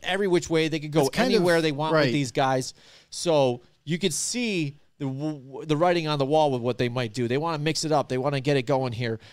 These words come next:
Speaker 1: Um, so this team, again, with the way this, this division is, they can make a push th-, with, uh, you know, for this division. I think so too, especially if Buffalo does happen to struggle with this, you know, way the,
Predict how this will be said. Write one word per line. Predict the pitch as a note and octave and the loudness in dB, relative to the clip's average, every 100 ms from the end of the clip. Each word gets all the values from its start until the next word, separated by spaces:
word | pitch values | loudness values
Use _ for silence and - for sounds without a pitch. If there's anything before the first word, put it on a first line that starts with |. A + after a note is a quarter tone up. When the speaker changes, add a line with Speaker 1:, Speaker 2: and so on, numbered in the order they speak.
| - | -12
Speaker 1:
Um, | - C3 B2+ A#2+ A2+ | -4 -2 0 -2 -6
so | - D#3 C#3+ B2 - | -4 2 2 2 -2
this | C3+ G#3 - | 0 0 0
team, | - A#3 G#3+ E3+ | -2 -2 -2 -4
again, | C#3 F#3 G3 | -2 0 0
with | C#3+ D3 | 0 -2
the | |
way | C#3+ F3 | 0 0
this, | F#3 F3 - | 0 -2 -4
this | A2+ D#3 D3 | -4 -4 -4
division | D3+ C#3 F#3+ D#3+ D3+ | -4 -2 -2 -2 -4
is, | B3 G3+ - - - - _ | -2 -4 -6 -12 -18 -20 _
they | - F3+ | -4 -2
can | G#3 A3+ | 0 0
make | A3 A3 | 0 -2
a | |
push | E3+ - C4+ C4 - | -4 -2 -2 -2 -6
th-, | D3 - _ | -10 -16 _
with, | D3 D#3 E3 D3+ - _ _ | -2 2 2 0 -14 _ _
uh, | D3 D3+ D3 C3+ - _ _ | 0 4 4 2 -2 _ _
you | - E3 | -6 0
know, | D#3 C#3 C#3+ - _ | 2 0 -2 -10 _
for | - F#3+ | 0 2
this | F3 D#3+ | 2 2
division. | E3 D3+ A#3 G3 | 0 2 2 0
I | C3+ C#3+ | -4 -4
think | F3+ E3+ | -4 -4
so | - E3+ | -2 -2
too, | A3 G#3 | 0 0
especially | - G#3+ A3+ A3+ F#3+ E3 | 0 -4 -4 -4 -4 -2
if | E3 - - _ - | -2 -2 -16 _ -2
Buffalo | F#3 G3 G3 F#3+ | -2 0 2 2
does | C#3 - G3+ B3 | 0 0 2 2
happen | - G#3 - D3+ | 0 -2 -2 -6
to | D3 | -6
struggle | - - C3+ C3 B2+ | -4 0 0 2 0
with | B2 C3 | 0 0
this, | D3+ B2+ - C3+ C#3+ B2+ | 0 -4 -6 -10 -12 -6
you | D3+ | -4
know, | C3+ | -2
way | B2+ C3+ | 0 0
the, | B2+ | -2